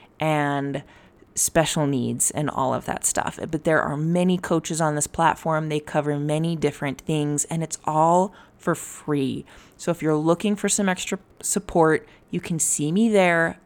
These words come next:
I will put the link to that website down in the show notes. Okay, so the next place that you can find me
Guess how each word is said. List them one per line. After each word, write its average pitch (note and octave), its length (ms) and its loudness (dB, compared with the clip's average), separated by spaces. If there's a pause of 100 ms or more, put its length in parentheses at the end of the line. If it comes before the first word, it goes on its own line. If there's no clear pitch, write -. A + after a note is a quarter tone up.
(140)
I D3 120 2
will D3 80 2
put D#3 220 -8
the D#3 100 0
link D#3 400 -2
to - 100 -10
that E3 280 -2
website F#3+ 760 2 (1400)
down D3+ 380 2
in D3+ 160 -4
the C#3+ 60 -4
show C#3 240 -4
notes. - 460 -6 (1400)
Okay, D3+ 240 -4
so - 160 -2
the E3+ 100 2
next E3 300 0
place D4+ 320 2
that D4+ 80 2
you C4+ 160 2
can D#4 240 -2
find D#4+ 440 0
me D3+ 360 -2